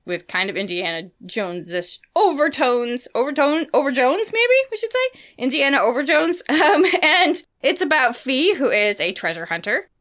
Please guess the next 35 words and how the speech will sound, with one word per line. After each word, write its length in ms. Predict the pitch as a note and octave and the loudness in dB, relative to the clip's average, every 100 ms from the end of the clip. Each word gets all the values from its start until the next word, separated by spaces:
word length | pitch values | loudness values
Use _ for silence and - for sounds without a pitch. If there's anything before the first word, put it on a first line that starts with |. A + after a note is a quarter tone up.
| - | -4
and 400 | G#3 G3 F#3 F#3 - | 0 2 0 -2 -10
her 680 | - G#3+ F#3+ E3+ E3+ E3 F3 | -6 -2 0 0 0 -2 -6
friend 440 | - G3+ F#3+ F#3 F#3+ | -2 2 2 0 -4
Shane. 460 | - G3+ A3 D4+ | -4 -2 0 -2
She 180 | E4+ C#4 | -4 -2
meets 280 | D4+ F#4+ - | 0 -2 -2
a 80 | A3 | -2
wild 300 | B3+ C#4+ B3+ | 0 0 0
warrior 360 | A#3 A#3 A#3 | 0 0 0
girl. 280 | A3+ A#3 C4+ | 0 0 2
They 140 | C#4 D4+ | 2 2
are 120 | D#4 | 2
paired 300 | D4+ C#4+ D4 | 0 0 2
up 240 | B3 B3+ - _ - - - | 0 -2 -6 _ -20 -20 -6
with 140 | B3+ | 0
a 80 | C#4 | 2
map 340 | B3+ G3 A3+ - | 2 0 -2 -4
to 140 | C#4+ | -8
find 320 | - F#3 G3 | -2 -2 -2
a 40 | - | -4
hidden 320 | - C#4+ E4 | -4 0 0
artifact 560 | - G3+ G#3 F#3+ F#3+ - | 0 -2 0 -4 -4 -10
in 120 | F#3+ | -8
the 100 | F3+ | -8
Rose 440 | E3 F3 F3 F3 | -4 -2 -2 -6
Forest. 720 | - - E4 A3+ G#3+ - - - - - - | -12 2 4 4 2 -4 -14 -20 -20 -20 -12
Uh, 140 | E3+ | -8
but 280 | E3 A3 - - | -2 0 -2 -4
on 460 | G#3+ B3+ D4+ C#4+ C4 | 0 2 2 0 -2
their 220 | A#3+ A#3 | 0 0
journey 340 | A#3 A#3 A3 A3+ | 0 -2 -2 -4
to 120 | - | -6
find 320 | G#3 C#4+ E4 C4+ | -4 0 2 0
this 120 | C4 | 0
artifact, 760 | G#3+ A3 A3 G#3 G#3 - - | 0 0 0 0 -2 -6 -20